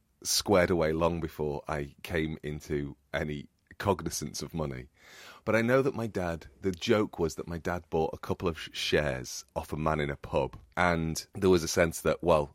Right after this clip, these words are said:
<laughs> he came home <laughs> and my mum went, "Well, that's good money after bad, you silly sod." And then cut to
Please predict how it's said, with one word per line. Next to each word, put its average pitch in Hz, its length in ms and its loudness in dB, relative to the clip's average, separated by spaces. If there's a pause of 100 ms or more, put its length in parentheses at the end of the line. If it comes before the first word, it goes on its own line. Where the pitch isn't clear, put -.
<laughs> - 100 -10
he 107 200 0
came 82 240 0
home 80 360 2
<laughs> - 80 -8
and 92 180 2
my 76 100 0
mum 78 180 -2
went, 71 200 -4
"Well, 80 100 0
that's 90 180 2
good 71 240 -2
money 73 160 -4
after 67 200 -6
bad, 64 220 -6
you 71 60 -12
silly 65 280 -8
sod." 62 340 -6 (1500)
And 120 260 2
then 113 300 4 (100)
cut - 280 0 (100)
to 76 400 2